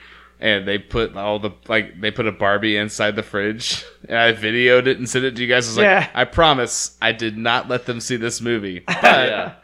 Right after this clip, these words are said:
Speaker 1: slowly open the fridge door. There's, like,
Speaker 2: <laughs>
Speaker 1: a
Speaker 2: Barbie
Speaker 1: a
Speaker 2: just
Speaker 1: Barbie
Speaker 2: wedged
Speaker 1: in
Speaker 2: in there.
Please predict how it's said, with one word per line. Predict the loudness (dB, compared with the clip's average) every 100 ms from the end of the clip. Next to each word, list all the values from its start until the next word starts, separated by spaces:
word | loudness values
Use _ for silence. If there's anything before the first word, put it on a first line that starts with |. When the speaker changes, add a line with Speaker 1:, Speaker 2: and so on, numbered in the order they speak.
| -20 -20 -14
Speaker 1:
slowly | -4 2 4 6 6
open | 6 6 4
the | 2
fridge | 2 0 0 0
door. | 2 2
There's, | 4 2 2
like, | 0
Speaker 2:
<laughs> | -2
Speaker 1:
a | -2
Speaker 2:
Barbie | -2 0
Speaker 1:
a | -2
Speaker 2:
just | 0
Speaker 1:
Barbie | 2 4
Speaker 2:
wedged | 4 4
Speaker 1:
in |
Speaker 2:
in | 2
there. | 2 0